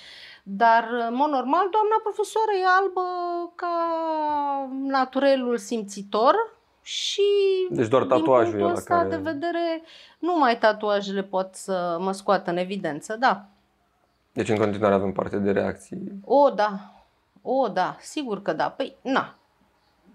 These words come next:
Speaker 2: A fost
Speaker 1: Noi
Speaker 2: vreun
Speaker 1: spunem
Speaker 2: moment?
Speaker 1: că nu judecăm, uh, niciodată cartea după copertă. Da, întotdeauna o judecăm după copertă. Nu?
Speaker 2: E cel mai simplu mod de a o judeca.
Speaker 1: Păi da, sigur că da, doar n-o s-o citim.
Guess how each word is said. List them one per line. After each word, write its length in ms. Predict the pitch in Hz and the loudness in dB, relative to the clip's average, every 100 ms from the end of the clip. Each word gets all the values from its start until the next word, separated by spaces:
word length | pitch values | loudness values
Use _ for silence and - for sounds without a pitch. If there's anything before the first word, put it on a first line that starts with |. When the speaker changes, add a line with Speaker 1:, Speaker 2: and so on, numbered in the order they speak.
| - | -2
Speaker 2:
A 80 | - | 2
fost 160 | - | 4
Speaker 1:
Noi 0 | |
Speaker 2:
vreun 180 | 117 120 | 4 6
Speaker 1:
spunem 120 | - - | 6 6
Speaker 2:
moment? 120 | 381 370 | 4 4
Speaker 1:
că 60 | |
nu 60 | 349 | 2
judecăm, 640 | 294 277 269 262 254 233 | -2 -2 -2 -2 -4 -4
uh, 380 | 220 208 196 185 | -2 -2 0 -2
niciodată 540 | 202 233 247 220 220 | -2 -2 0 0 0
cartea 380 | 196 202 202 190 | -2 0 0 -2
după 260 | 175 190 180 | -4 -6 -8
copertă. 680 | - 185 196 170 - 107 - _ - _ | -6 -2 0 -2 -4 -16 -16 _ -20 _
Da, 120 | - - | -8 -6
întotdeauna 460 | 196 302 466 480 480 | -2 0 2 4 4
o 40 | 403 | 2
judecăm 360 | 269 254 247 | 0 -4 -4
după 220 | 202 185 196 | -6 -6 -8
copertă. 720 | - 185 - 160 - - - _ _ - - _ | -6 -6 -4 -6 -8 -20 -20 _ _ -20 -20 _
Nu? 340 | 160 180 240 196 | -4 -2 -2 -2
Speaker 2:
E 180 | - 135 | -4 -2
cel 160 | - 120 | 2 4
mai 140 | 117 | 4
simplu 280 | 110 123 120 | 0 -6 -6
mod 140 | 123 | -4
de 60 | 120 | 0
a 40 | |
o 100 | 120 | 0
judeca. 460 | 110 113 117 135 85 _ _ _ | 0 -4 -8 -10 -12 _ _ _
Speaker 1:
Păi 160 | 233 | 0
da, 300 | 208 254 302 269 | 4 2 2 -6
sigur 420 | - 339 302 269 | -6 -6 -4 -4
că 100 | 214 | -4
da, 200 | 190 170 | 0 0
doar 160 | 190 240 | 2 0
n-o 120 | 254 | 0
s-o 140 | 247 | -2
citim. 440 | 240 - 214 165 | -4 -6 -6 -8